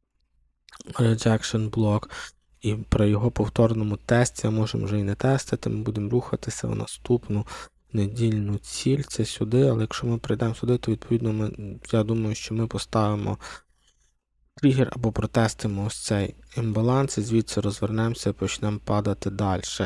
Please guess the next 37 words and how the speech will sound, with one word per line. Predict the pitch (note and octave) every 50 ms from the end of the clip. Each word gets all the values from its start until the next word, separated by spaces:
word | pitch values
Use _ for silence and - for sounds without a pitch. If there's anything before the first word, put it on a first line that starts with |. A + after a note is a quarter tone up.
| G2 -
Це | - A2+
при | - - G#2 G2
тій | - - B2 A2
умові, | G#2 G#2+ A#2 C3+ C#3 C3+ A2+
якщо | G#2+ - - - A2+
ми | G#2+ G#2+
зараз | G#2 G#2+ A2+ A2+ A#2+ C3 C3+ - -
не | A2+ G#2
знімемо | G#2 G#2 F#2+ G2 G2+ G#2 G#2+ A2 A#2+
на | A#2 A#2 G#2+
ньому | G2+ F#2 F#2 F#2 F#2+ G2 G2+ G#2
лой. | A2 A#2 G#2+ F2+ - - - - - - - _ _ - G#2+
У |
нас | G#2 G#2 G2+
формується | - - - - - - - - G2+ G#2 A2 A#2 A#2 A2+ A2 - -
приблизно | - - - G#2+ G#2 G#2 G#2+ A2 - - G#2 G2
такий | - - - - - - A2 F#2+ - - - - _ _ _ _ _ _ _ - - - -
розгляд | C3+ B2 A#2+ A#2 A2 - - A#2 A2+ -
подій. | - - - G#2+ G2+ G2 F#2+ F2+ F#2+ - - -
Давайте | C3 A2+ A#2 G#2+ G#2+ G#2+ G#2 - - G2
перейдемо, | - A2 G#2 G#2 G2+ F#2+ - G#2+ G#2 G2+ G2
що | - - - - G2
у | F#2+ F#2+
нас | F#2+ F#2 F#2 -
далі | - - A2 B2+ D3 F3 F3 E3+ -
там. | - - E3+ E3+ D#3
Зараз | C#3 B2 B2 B2 A#2+ - -
у | A#2+
мене | A2 A2 A2 A2 A2
є | A2
спеціальний | - - - A2+ - - A#2 A#2 A#2 A2+ G#2 -
<laughs> |
листочок, | - A#2+ A2 A2+ - - - - E3 E3 - - A#2+ -
на | - G#2+
якому | A2 - - A#2 A2 A2
все | G#2 - - A2+ G#2+
записано, | G#2 A2 G#2+ - C3 A#2+ - - A2+ G2+ G#2 G2+